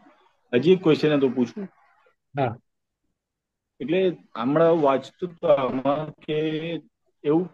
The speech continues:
Speaker 1: એવું લાગ્યું છે કે તમે આજ્ઞા જરા બી ચૂક્યા તો તમારી બુદ્ધિ ડખો કરશે ને સ્લીપ થયા કરશો. એટલે
Speaker 2: પણ એ આ-,
Speaker 1: એ શું?
Speaker 2: એ હર્ષ, એ આજ્ઞાવાળો ભાગ છે ને, એ
Speaker 1: હા.
Speaker 2: સ્વરૂપ દૃષ્ટિ પ્રાપ્ત થયા પછી ભેદ વિજ્ઞાનનો, એટલે અત્યારે તો હું હર્ષ છું ને હું કરું છું,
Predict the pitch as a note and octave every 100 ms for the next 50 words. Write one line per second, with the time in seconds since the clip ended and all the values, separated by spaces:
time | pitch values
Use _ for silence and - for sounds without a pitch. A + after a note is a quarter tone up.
0 | - E3 F3 C#3+ C#3+ D3+ D#3 D3+ D#3 B2+
1 | C3 D3+ D#3 C#3 C3 C#3+ D3 - B2 D3+
2 | C#3 C#3 C#3 B2+ C#3 C#3+ B2+ A#2 B2+ B2+
3 | A#2+ - B2+ A#2+ A2+ C3+ B2 A#2 - C3+
4 | - A#2+ A2+ A2 G2 - G2+ G2+ A2 C#3
5 | C3+ C3+ D#3+ C3+ A#2 - C#3+ - - D#3+
6 | D3+ - D3+ F3 - - - D#3+ - C#3
7 | A#2+ A#2+ C#3+ D#3+ E3 E3 D3+ C3 D3+ -
8 | - A#3 C3 B2+ B2+ _ _ _ _ _
9 | - E3 F3 F3+ F#3 A3+ D3+ E3+ E3+ D3+
10 | D3 - - F3 E3+ C3+ C3 - E3 C3
11 | C#3 C#3+ C#3+ C#3 - B2+ B2+ C3 C#3 C3+
12 | C3 C3+ C#3 C3+ C#3 B2+ A2+ - D#3+ D#3
13 | D#3 D#3+ D3+ D#3 F3 - - D#3 D#3 E3
14 | F3+ E3+ D3 A#2+ G#2